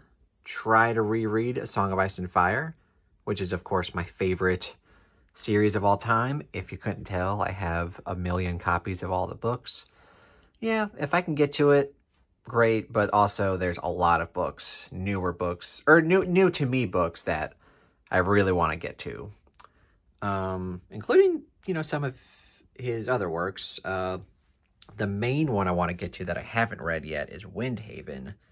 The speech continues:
Now, I've started this book before, and I stopped reading it not because I wasn't liking it. I was really enjoying it, but I was preoccupied with other books, so I had to put it down.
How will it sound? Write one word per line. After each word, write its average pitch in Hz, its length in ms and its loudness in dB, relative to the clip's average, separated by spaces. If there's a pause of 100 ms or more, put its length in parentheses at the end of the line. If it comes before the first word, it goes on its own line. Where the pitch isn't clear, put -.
(640)
Now, 107 200 2
I've 107 160 2
started 202 460 0
this 135 100 0
book - 300 -2
before, 90 960 -2 (800)
and 104 200 -4
I 98 120 -4 (400)
stopped 180 400 0
reading 143 300 -6
it 127 120 -4
not 117 220 -2
because 104 720 -2 (440)
I 113 80 -6
wasn't 92 360 -2 (100)
liking 101 440 0
it. 82 100 -4
I 87 60 0
was 90 180 -6
really 110 260 0
enjoying 92 440 -4
it, 82 160 -8
but 80 200 -6
I 85 120 -4
was 82 300 -8 (600)
preoccupied 123 840 2
with 90 260 -6 (140)
other 104 220 -2
books, 87 360 -6
so 90 80 -4
I - 20 -2
had 98 140 -6
to 90 60 -12
put - 180 -10
it 85 100 -16
down. 85 440 -6